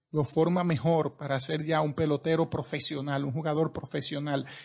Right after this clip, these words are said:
Y dentro de ese proceso en el cual él es pulido, también es pulido no solamente en las herramientas del juego del deporte, sino también en urbanidad y buenas maneras, en cómo vestirse, en cómo comportarse,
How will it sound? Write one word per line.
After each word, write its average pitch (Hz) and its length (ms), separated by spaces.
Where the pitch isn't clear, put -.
Y 160 60
dentro 160 280
de 170 80
ese 208 180
proceso 214 720
en 151 160
el 143 140
cual 170 300
él 180 140
es 185 120
pulido, 170 640
también 175 720
es 170 180
pulido 190 340
no 180 140
solamente 175 480
en 170 60
las 156 140
herramientas 147 560
del 139 140
juego 147 300
del 143 160
deporte, 160 420
sino 147 300
también 160 500
en 147 160
urbanidad 131 500
y 131 60
buenas 127 300
maneras, 131 460
en 131 100
cómo 135 240
vestirse, 131 540
en 131 80
cómo 139 260
comportarse, 135 800